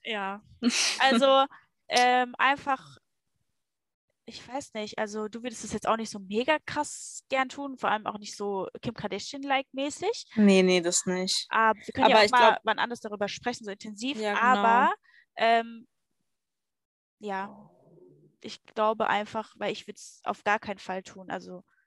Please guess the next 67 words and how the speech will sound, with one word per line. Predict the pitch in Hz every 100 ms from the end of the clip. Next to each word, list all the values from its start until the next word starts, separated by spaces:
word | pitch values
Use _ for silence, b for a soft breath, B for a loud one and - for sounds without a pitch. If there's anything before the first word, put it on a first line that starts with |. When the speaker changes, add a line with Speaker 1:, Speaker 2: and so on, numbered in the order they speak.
| _ _ _ _ -
Speaker 2:
Ja, |
nee, | 208 208
ich | 202 -
würd | 226
halt | 214
nicht | 220 208
sagen, | 196 196
dass | 202
ich's | 214
auf | 208
gar | - 202
keinen | 208
Fall | 214
tun | 202 208
würde, | 190
Speaker 1:
Ja, |
Speaker 2:
deswegen | 185 220 208
Speaker 1:
deswegen | 190 214
Speaker 2:
schon, | 185 185
Speaker 1:
hab |
Speaker 2:
ja. | 185
Speaker 1:
ich | 175
dich | - 214 - - -
gena-, | 196 190 196
Speaker 2:
Ja. | 185
Speaker 1:
genommen. | 208 185 180
<laughs> | 302 - - - B B
Aber | - 233
ich | 254
würd's | 254 - 233
auf |
Speaker 2:
<laughs> | 226
Speaker 1:
gar | 214 208
keinen | 214
Fall | - 190
tun, | - 214
weil | 208 208 B B B B
ich | 226 -
einfach, | 262 285 277 247 -
ähm, | 233 220 220 -
ich | - -
weiß | 220 226
nicht, | 214 196
ich | 202 - - -
trau | -
mich | 226 220
sowas | - 269 285
auch | 302 302 339 480
nicht. | - - _ _ _
Und | 220
ich, | 208 - - _ -
ach, | - -
keine | 202
Ahnung, | 185
das | 185 -
ist | -
voll | 233
das | 226
komplizierte | 233 220 - - 214
Thema. | - 220 214
Wir | 208 202
reden | 208 196 190 -
mal | 202 190 -
wann | -
anders | - -
darüber. | - 196 175 -
<laughs> | - -